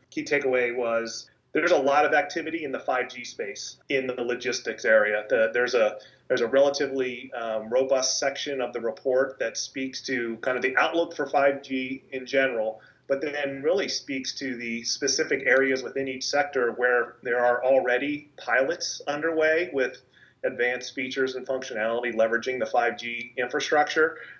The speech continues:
uh, which I thought was, you know, for me, um, was, was really eye-opening. Now, I have a personal opinion that I question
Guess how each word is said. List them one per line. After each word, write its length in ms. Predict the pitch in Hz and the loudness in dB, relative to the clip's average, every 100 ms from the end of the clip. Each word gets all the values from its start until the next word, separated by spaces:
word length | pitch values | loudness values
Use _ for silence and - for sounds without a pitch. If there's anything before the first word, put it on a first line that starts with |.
| - | -4
uh, 160 | 123 113 | 2 4
which 180 | 117 131 | 4 4
I 140 | 123 | 2
thought 260 | 123 110 120 | 2 0 -2
was, 420 | 113 104 - - | -6 -6 -10 -10
you 80 | 131 | -4
know, 160 | 110 101 | -4 -4
for 200 | - 135 | -4 0
me, 500 | 160 151 135 127 - | 2 2 2 0 -4
um, 400 | 123 117 113 113 | -4 0 -2 -2
was, 360 | 120 117 110 - | -4 -2 -2 -4
was 260 | 120 110 | -6 -6
really 340 | 113 127 120 107 | 0 2 2 0
eye-opening. 600 | 110 104 95 110 - - - - - | 0 -2 -4 -10 -14 -20 -20 -14 -2
Now, 120 | 123 | 0
I 260 | 117 120 107 - - | 4 4 2 -6 -6
have 100 | 135 | -2
a 40 | 117 | 0
personal 360 | 151 135 135 | 2 2 2
opinion 280 | 113 135 120 | -2 -2 0
that 120 | 113 | 0
I 80 | 101 | 0
question 600 | 104 131 113 - 135 117 | 0 0 0 0 -2 -2